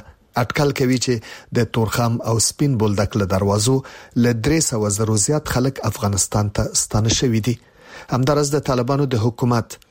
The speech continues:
د رسنیو مرکز خبر ورکړی چې د سپتمبر له اوولسمې نیټې څخه تر پرونۍ ورځې پورې یوازې د تورخم له لارې شاوخوا دوه سوه زره افغان کډوال خپل هیواد ته ستانه شوي دي.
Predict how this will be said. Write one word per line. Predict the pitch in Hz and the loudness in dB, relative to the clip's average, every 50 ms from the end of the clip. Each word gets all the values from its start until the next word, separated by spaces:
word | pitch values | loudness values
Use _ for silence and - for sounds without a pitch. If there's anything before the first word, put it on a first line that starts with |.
| _ - - | _ -2 0
د | 113 117 | 0 2
رسنیو | 107 - - 117 127 135 131 113 107 110 | 2 0 0 0 2 2 2 2 2 0
مرکز | 101 98 - 123 107 - - | -2 -2 0 -2 -2 0 0
خبر | - 107 127 143 131 | -2 0 0 2 2
ورکړی | 123 117 104 - - 117 113 113 110 - | 0 0 0 0 0 0 0 0 0 0
چې | 120 107 101 - - - - - - - 117 | 0 -2 -2 -4 -12 -20 -20 -20 -8 -4 -2
د | 120 - | 0 0
سپتمبر | - 127 107 104 - - 123 117 117 117 110 113 117 113 | 0 -2 -4 -4 -2 0 0 2 2 2 2 2 2 0
له | 113 | 0
اوولسمې | - - 123 117 117 117 110 110 117 - - 143 135 120 110 | 0 0 2 2 2 4 2 2 2 0 0 0 0 2 2
نیټې | 107 101 - - 110 101 - | 2 0 0 0 0 0 -2
څخه | - - - 101 - - | -2 -2 -2 -2 0 -2
تر | - 98 - - | -4 -4 -2 -2
پرونۍ | 107 104 107 104 113 110 | -2 0 2 2 2 2
ورځې | 107 117 131 127 117 139 127 - | 2 2 2 2 2 0 0 0
پورې | 139 139 139 135 131 - - - - - - - 135 | 2 2 2 2 0 -2 -10 -18 -18 -10 -4 0 2
یوازې | 135 135 151 160 143 147 139 117 120 | 2 4 2 2 2 0 0 0 -2
د | 107 - - | -2 -2 0
تورخم | 117 110 104 - - 160 147 131 113 | -2 0 0 0 0 2 2 2 2
له | 107 104 104 | 2 2 2
لارې | 107 107 107 107 107 - - - - - - | 2 2 0 0 -2 -6 -14 -16 -8 -4 -2
شاوخوا | - 131 123 123 113 - 151 139 135 120 117 | 0 2 2 2 0 0 0 0 0 0 -2
دوه | 131 160 156 - | 0 0 0 0
سوه | - 113 110 107 101 | 0 0 0 0 0
زره | 113 104 107 - - 107 | 0 0 0 -2 -2 -4
افغان | - 123 131 127 123 - - | -2 0 0 0 0 0 0
کډوال | - - 120 127 123 127 127 - - - - - - | 0 2 2 2 2 2 0 -4 -8 -16 -14 -8 -4
خپل | - - - 151 139 110 | 0 2 2 2 2 2
هیواد | 95 104 101 101 107 - - - | 2 2 2 0 0 -2 0 0
ته | 117 113 - - - | 0 0 0 -2 -4
ستانه | - - 120 110 110 110 - | -2 -2 0 0 0 2 2
شوي | - 139 123 117 110 110 | 2 2 2 2 2 0
دي. | 120 | 0